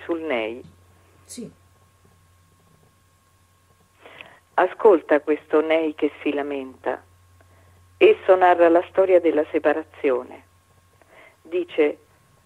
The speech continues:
Speaker 1: "Da quando mi han tagliato dal canneto, il mio lamento fa gemere l'uomo e la donna. Cerco un cuore straziato dalla separazione, per versarvi il dolore del desiderio.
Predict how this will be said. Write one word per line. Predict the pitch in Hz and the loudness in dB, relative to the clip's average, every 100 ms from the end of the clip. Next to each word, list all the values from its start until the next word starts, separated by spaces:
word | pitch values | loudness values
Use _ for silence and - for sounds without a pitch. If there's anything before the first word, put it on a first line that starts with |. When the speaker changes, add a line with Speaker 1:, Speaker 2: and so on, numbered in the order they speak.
| _ | _
Speaker 1:
"Da | - 170 | 0 2
quando | - 208 220 185 | 4 4 4 4
mi | 180 180 | 4 0
han | 175 | 0
tagliato | 180 175 180 202 180 | 0 2 4 4 4
dal | 170 160 | 2 2
canneto, | - 170 165 160 143 - 139 - _ - - _ | -2 -6 -6 -6 -6 -4 -6 -6 _ -20 -20 _
il | 170 170 | -6 0
mio | 185 | 2
lamento | 175 175 190 190 - 156 | 4 4 0 -4 0 0
fa | - 151 | 2 -2
gemere | 170 175 165 151 | 2 2 2 0
l'uomo | 151 160 175 175 160 | 0 2 0 -2 -4
e | |
la | 156 | -2
donna. | 147 123 113 117 120 - _ _ _ _ _ _ _ | 0 0 -2 -12 -20 -20 _ _ _ _ _ _ _
Cerco | - 180 165 - | 2 4 4 2
un | 170 160 | 0 4
cuore | 180 170 165 - | 4 6 4 0
straziato | - 160 - 180 175 165 | -4 -4 0 2 2 0
dalla | 147 147 143 - | -2 0 -2 -4
separazione, | - 143 139 - - 127 123 104 - _ - - _ _ | -6 -4 -4 -8 -4 -4 -4 -12 -20 _ -20 -20 _ _
per | - 156 | 4 4
versarvi | 147 160 - - 196 190 165 | 6 4 4 0 0 0 -2
il | 165 156 | -4 0
dolore | 165 165 175 170 | 2 4 4 2
del | 160 147 | 2 2
desiderio. | 147 143 143 127 101 98 107 131 | -2 -4 -2 -2 -2 -4 -12 -16